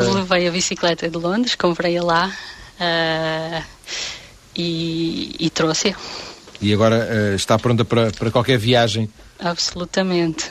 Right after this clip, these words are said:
Speaker 1: Eu penso que ela está agora dentro de uma caixa, deve estar aos pulos, já não deve estar a perceber muito bem o que é que lhe está a acontecer.
Speaker 2: É um descanso.
Speaker 1: Eh, sim.
Speaker 2: Um descanso. Correu bem, Joana, andar em dois?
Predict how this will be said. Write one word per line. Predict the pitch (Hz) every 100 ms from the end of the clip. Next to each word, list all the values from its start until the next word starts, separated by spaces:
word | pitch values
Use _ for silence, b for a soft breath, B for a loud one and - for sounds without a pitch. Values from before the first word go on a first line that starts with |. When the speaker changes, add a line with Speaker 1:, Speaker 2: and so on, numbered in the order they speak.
| -
Speaker 1:
Eu | 185
penso | - 190 190
que | 196
ela | 190 196
está | 196 190
agora | 196 208 220
dentro | 208 202 202
de | 185
uma | 196 180
caixa, | - 180 185 202
deve | 185 185
estar | 185 180 180
aos | 190
pulos, | - - 196 185 190 180
já | 185
não | 180 180
deve | 175 175 170
estar | - 185 175
a | 185
perceber | - - 185
muito | 185 180
bem | 185 180
o |
que | 170
é | 175
que | 185
lhe | 170
está | -
a | 175
acontecer. | 170 175 165 - 170 160
Speaker 2:
É | 131
um |
descanso. | 123 - 98 - - B -
Speaker 1:
Eh, | 190 196 220 330
sim. | - - 190 175 - 117
Speaker 2:
Um |
descanso. | - - 98 B B -
Correu | 147 165 160
bem, | 135 135
Joana, | 127 123
andar | 123 123
em | 123
dois? | 120 117 113 -